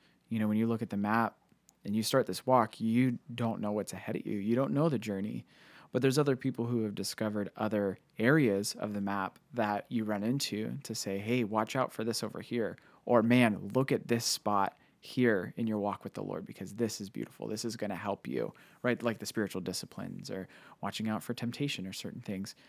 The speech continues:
But anyways, I always use that comparison of, like, we're all on the same equal playing field. It's horizontal. Um, a-, and it's all just about experience and, and longevity and, like, appreciating those people, because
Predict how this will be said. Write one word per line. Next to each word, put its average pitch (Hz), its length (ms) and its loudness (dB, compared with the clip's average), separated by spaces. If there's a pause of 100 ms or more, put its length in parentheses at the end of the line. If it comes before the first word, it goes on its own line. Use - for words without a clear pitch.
(260)
But 151 120 8
anyways, 131 300 6
I 104 160 4
always 135 180 6
use 131 100 4
that 113 100 2
comparison 117 560 0
of, 104 160 -4
like, 98 220 -4
we're 127 160 2
all 127 300 4
on 117 180 4
the 107 80 0
same 113 280 2
equal 107 240 0
playing 110 280 -4
field. 104 220 -6
It's 107 120 -2
horizontal. 101 840 -4 (440)
Um, 104 460 4
a-, - 40 0
and 123 280 2
it's 117 140 0
all 120 180 6
just 120 260 -2
about 107 340 2
experience 110 920 -2 (500)
and, 107 380 0 (120)
and 110 160 -2
longevity 107 540 0
and, 104 120 2
like, 95 160 -6
appreciating 127 500 0
those 139 140 0
people, 143 280 -4
because 104 580 -4